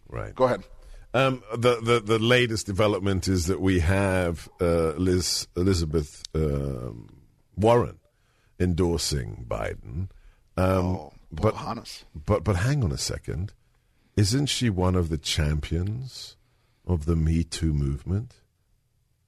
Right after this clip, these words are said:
Speaker 1: I thought all women, all victims should be believed, and we now have more and more information about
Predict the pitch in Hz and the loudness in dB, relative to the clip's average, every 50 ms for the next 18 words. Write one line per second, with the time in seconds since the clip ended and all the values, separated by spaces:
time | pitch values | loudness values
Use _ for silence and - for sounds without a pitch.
0 | _ _ 95 101 95 - - - - 120 123 120 - - _ _ - 98 98 98 | _ _ 2 2 2 2 -2 0 0 2 2 0 -2 -6 _ _ 2 4 6 6
1 | 101 101 101 95 - - _ _ 87 78 80 98 101 98 87 78 65 60 62 80 | 6 6 4 2 -2 -6 _ _ -4 2 2 4 4 4 2 0 -2 -4 -6 -8
2 | 87 90 - _ _ _ _ _ _ _ _ - 90 90 85 76 71 65 71 98 | -10 -12 -16 _ _ _ _ _ _ _ _ 2 2 2 2 0 -4 -2 -2 -2
3 | 98 - - - 78 62 50 53 58 - - - - - - - - - 92 80 | -2 -2 -4 -4 -4 -2 -2 -6 -8 -10 -10 -12 -12 -10 -8 -8 0 0 0 0
4 | 67 73 73 67 - 62 62 57 53 50 50 62 78 - - - - 82 78 80 | 0 -2 -2 0 0 -2 -2 -2 -4 -6 -6 -6 -8 -8 -8 -4 0 2 2 2
5 | 85 76 82 92 98 107 113 92 82 73 67 65 - 67 69 76 85 95 110 113 | 2 2 2 2 2 2 2 0 0 -2 -2 -4 -4 -2 0 2 2 2 2 2
6 | 104 90 82 82 78 - - 71 69 53 57 58 - - - 52 85 - _ _ | 2 0 0 0 -2 -4 -8 -10 -8 -8 -8 -10 -10 -12 -12 -12 -14 -16 _ _
7 | - - - - _ _ _ 82 76 69 90 90 87 85 | -20 -20 -20 -20 _ _ _ -6 -2 0 2 2 2 0